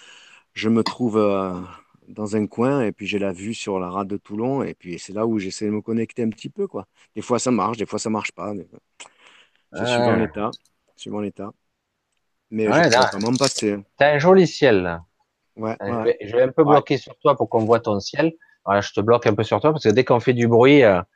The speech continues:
Speaker 2: ou qu'on
Speaker 1: Il y a
Speaker 2: parle,
Speaker 1: quel-,
Speaker 2: euh, voilà,
Speaker 1: il y a
Speaker 2: je te
Speaker 1: quelques
Speaker 2: bloque un
Speaker 1: nu-,
Speaker 2: peu sur toi.
Speaker 1: ouais, il y a quelques nuages, euh, épars. Je sais pas si c'est des nuages, euh, <laughs>
Speaker 2: Ouais, des
Speaker 1: naturels ou
Speaker 2: vrais
Speaker 1: pas
Speaker 2: ou des faux.
Speaker 1: naturels.
Speaker 2: <laughs>
Speaker 1: Ouais,
Speaker 2: C'est
Speaker 1: on ne
Speaker 2: bizarre.
Speaker 1: sait pas.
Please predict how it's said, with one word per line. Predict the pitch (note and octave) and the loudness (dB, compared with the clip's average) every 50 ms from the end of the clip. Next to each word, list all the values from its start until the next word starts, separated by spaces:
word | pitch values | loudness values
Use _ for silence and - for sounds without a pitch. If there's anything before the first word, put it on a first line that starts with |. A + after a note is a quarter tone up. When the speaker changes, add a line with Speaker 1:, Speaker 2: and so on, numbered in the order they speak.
| _ _ _ - | _ _ _ -6
Speaker 2:
ou | G2+ G2 | -4 0
qu'on | - G#2+ G#2 G#2+ | 2 2 2 2
Speaker 1:
Il | G2+ | 4
y | |
a | A2 | 4
Speaker 2:
parle, | C#3 D3+ D3 D3+ C3 | 6 6 6 6 6
Speaker 1:
quel-, | |
Speaker 2:
euh, | A2+ G2 F#2 F2+ F2+ - _ _ _ _ _ | 4 4 2 -2 -8 -12 _ _ _ _ _
voilà, | - G2 G2+ G#2 G2+ | 2 4 6 6 4
Speaker 1:
il | G2+ | 4
y | F#2+ | 2
a | F#2+ | -2
Speaker 2:
je | - A2+ | -4 -4
te | A2+ | -2
Speaker 1:
quelques | |
Speaker 2:
bloque | A2 A#2+ B2+ B2 B2+ A#2+ | 0 0 0 0 0 -4
un | A#2 | -6
Speaker 1:
nu-, | B2 | -6
Speaker 2:
peu | - - | -8 -12
sur | - - - | -20 -20 -20
toi. | _ - _ _ _ _ - - B2+ A#2+ - | _ -20 _ _ _ _ -10 -10 -8 -6 -6
Speaker 1:
ouais, | B2 A2+ A#2 B2 B2 | -4 -2 -2 0 0
il | |
y | A2+ | 0
a | G#2 | -2
quelques | - A#2+ A2+ G#2+ - A#2 | -4 -6 -8 -6 -6 -4
nuages, | A2+ A2+ A2+ A#2 A#2 A#2 A2+ G2+ A2 | -4 -2 -2 -2 -2 -2 -4 -4 -4
euh, | A2 G#2 G2+ G2+ G2 G2 - - - - | -6 -4 -4 -6 -6 -6 -6 -6 -8 -10
épars. | A2+ - B3+ A3+ A#2+ - - - E4 D4 C4 B3+ - - - _ _ _ _ _ _ _ _ _ _ _ _ _ _ _ _ _ _ | -12 -14 -12 -8 -6 -6 -6 -6 -6 -10 -10 -10 -12 -14 -16 _ _ _ _ _ _ _ _ _ _ _ _ _ _ _ _ _ _
Je | - G#2 | -14 -12
sais | - - G2+ | -10 -10 -12
pas | - - G#2 G#2+ G2+ | -8 -4 -4 -4 -4
si | - - - F#2 | -4 -8 -12 -14
c'est | - - - G2+ F#2+ | -14 -10 -10 -8 -8
des | F#2 F#2+ F#2+ | -8 -8 -8
nuages, | G2 F#2+ G2 G2+ G2 G2+ F#2+ F#2 G2 | -8 -6 -6 -6 -8 -8 -10 -12 -14
euh, | G2 F#2+ F#2 F#2 F#2+ | -14 -14 -12 -8 -4
<laughs> | G#2+ - - - - - - - _ _ _ _ _ _ - - | 0 2 2 2 2 -2 -6 -10 _ _ _ _ _ _ -6 0
Speaker 2:
Ouais, | G2+ A#2 B2+ C3 C#3 C#3 B2+ A2+ | 4 6 6 8 8 8 6 6
des | G#2 A2 | 6 6
Speaker 1:
naturels | A2+ A2+ A2 | 6 6 6
ou | G#2+ | 6
Speaker 2:
vrais | - | 4
Speaker 1:
pas | - A2+ | 6 6
Speaker 2:
ou | |
des | A#2+ B2 A#2 | 6 4 4
faux. | A#2+ - B2+ B2 B2+ C3+ C#3 D3+ | 4 6 6 6 8 6 4 4
Speaker 1:
naturels. | - - - - | 0 -2 -6 -10
Speaker 2:
<laughs> | E3 - F#3 - - G3 - | -10 -8 -8 -4 -2 -2 -2
Speaker 1:
Ouais, | - A2 E3+ D#3+ D3+ | 2 4 4 4 4
Speaker 2:
C'est | A#2 A#2+ - | 2 0 -2
Speaker 1:
on | - | -2
ne | B3+ A#3+ | -2 -2
Speaker 2:
bizarre. | |
Speaker 1:
sait | G#3+ - - | 0 -2 -2
pas. | A#3+ A#3+ A#3+ - G3 G3 G#3 - - | -2 -2 -4 -6 -6 -6 -6 -8 -10